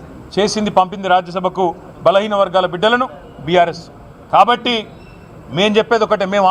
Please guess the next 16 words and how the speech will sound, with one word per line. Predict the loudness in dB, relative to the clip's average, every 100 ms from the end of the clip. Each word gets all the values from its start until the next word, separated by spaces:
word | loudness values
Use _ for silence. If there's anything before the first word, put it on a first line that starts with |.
| 4
ఆచరణలో | 2 0 0 0
కూడా | -2
చూపెట్టినాం. | -4 -6 -4 -8 -10 -20 -20 -20 -20 -12 2
కార్పొరేషన్ | 6 6 4 0 0 -4 0
చైర్మన్లు | 0 2 -2 -4 -14 -20 -20 -20 -20 -4 6
యాభై | 8 8 4 2
మందిని | -2 -2 -2
నియమిస్తే | -2 -2 -2 0
కేసీఆర్ | 0 0 2 4 6
గారు | 4 4 -4 -20 -6 2
ఇరవై | 4 6 4
ఏడు | 4 0
మంది | -2 -4 -8 -14 -20 -20 -4
బీసీ | -2 0 0 0
బిడ్డలకు | 2 0 -2
ఇచ్చి | -8 -4